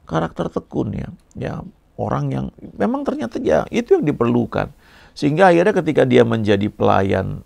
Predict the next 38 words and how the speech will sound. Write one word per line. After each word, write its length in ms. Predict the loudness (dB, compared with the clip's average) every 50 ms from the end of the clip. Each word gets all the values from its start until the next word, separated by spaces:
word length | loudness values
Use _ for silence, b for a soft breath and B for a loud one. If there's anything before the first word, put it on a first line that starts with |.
| _ _ 0
Elia, 640 | 2 2 4 2 2 0 0 0 -2 -4 -6 -8 -10 _ b b b b b b b b
dia 320 | -4 -2 -2 -2 -2 -4 -8 _ _ _ _ _ _ _
tekun 560 | -6 -6 -6 -8 _ -2 -2 -2 -2 -4 -6 -8
ya. 160 | -8 -4 2
Elia 320 | 6 6 6 6 6 4
bilang, 240 | 4 4 2 4 2
"Kamu 160 | 2 2 0
tinggal 240 | 0 2 2 2 4
di 80 | 4 2
sini, 160 | 2 2 0
Tuhan 320 | 2 4 4 4 4 4
menyuruh 240 | 2 2 2 2 2
aku 240 | 2 0 0 -2 -2
pergi 400 | 0 0 0 0 0 -2 -2 -2
ke, 400 | -2 0 0 0 -2 -4 -6 -10 -12 b b b b b b b b b -4
eh, 360 | 0 2 2 4 4 4 4 4
Bethel 640 | 4 2 0 2 2 4 4 4 2 0 -4 -8 -10
ya. 140 | -10 -10 -12 -12 -16 _ _ _ _
Ya, 240 | -14 -12 -10 -10 -8
Tuhan, 480 | -6 -4 0 0 2 0 0 -2 -6 -2
Tuhan 240 | 0 2 2 2 2
menyuruh 160 | 2 2 2
aku 160 | 2 2 0
pergi 240 | -2 0 -2 0 0
ke 80 | 0
Jericho 720 | 0 2 2 4 4 4 6 4 2 2 2 2 2 2 0 -2
ya." 160 | -4 -4 -4 -2
Dia 160 | -2 -2 0
bilang, 240 | 0 0 -2 0 2
"Enggak, 160 | 2 2 4 2
aku 160 | 0 0 2 2
akan 320 | 2 2 2 0 -2 -2
ikut 240 | -4 -2 -2 -2 -2
engkau 320 | -4 -4 -2 0 0 0
terus 320 | -2 -4 -4 -4 -4 -6 -10
ya." 160 | -12 -14 -14 -16 _ b b b b b b b b b
Dan 320 | b -10 -8 -6 -6 -6 -6 -4
akhirnya 720 | -2 -2 0 0 0 0 0 -2 -2 -2 -2 -4 -6 -8